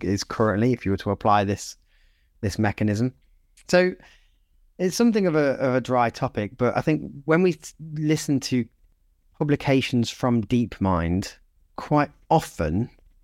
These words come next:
the applications seem somewhat abstract, with the exception of something like, you know, the protein folding, which was obviously, um, pretty massive. But when it's like, "Oh, we can train a model to beat anyone at chess or at Go," or, "Look at them, they've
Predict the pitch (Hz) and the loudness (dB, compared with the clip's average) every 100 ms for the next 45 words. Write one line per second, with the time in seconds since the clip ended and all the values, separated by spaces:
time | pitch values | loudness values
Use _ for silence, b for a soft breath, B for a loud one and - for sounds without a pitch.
0 | _ _ _ _ _ _ 123 127 131 - | _ _ _ _ _ _ 0 2 2 0
1 | - - 123 - 117 - - 117 110 - | -4 0 -2 0 -4 -4 -2 0 0 -2
2 | 110 104 104 98 - 98 - 127 131 123 | -2 0 -2 -2 -4 -4 -2 0 0 0
3 | - 123 110 98 98 92 98 92 - 95 | -2 -2 -4 -2 -2 0 2 2 2 -2
4 | 87 - 104 - 107 98 90 90 87 90 | -2 -2 -6 2 2 2 0 2 2 2
5 | 90 90 87 - 87 - 90 90 - 82 | 2 0 -2 -2 -4 -2 -4 -4 -2 -4
6 | 85 _ _ _ _ _ - 98 90 80 | -4 _ _ _ _ _ -4 -2 0 -2
7 | _ - 110 95 98 101 - 67 69 _ | _ -4 -2 0 0 -2 -2 -6 -6 _
8 | _ _ - 143 156 156 135 131 120 - | _ _ -4 2 2 2 2 2 0 2
9 | 143 120 113 104 - 113 104 - 135 123 | 2 2 0 -2 -2 -2 -2 -2 -2 0
10 | 113 113 127 117 104 - 104 98 _ 117 | 0 0 0 -2 -6 -6 -6 -6 _ -2
11 | 110 127 120 113 107 104 - 113 - - | 0 0 0 0 0 -2 -2 -2 -2 -8
12 | - - 101 98 98 - _ - 110 113 | -10 -4 -2 -2 -4 -8 _ -4 -2 -2
13 | 120 107 92 90 92 B B B 113 131 | 2 4 4 0 -4 B B B 2 2
14 | 127 98 107 101 101 104 95 | 0 0 0 0 2 0 -2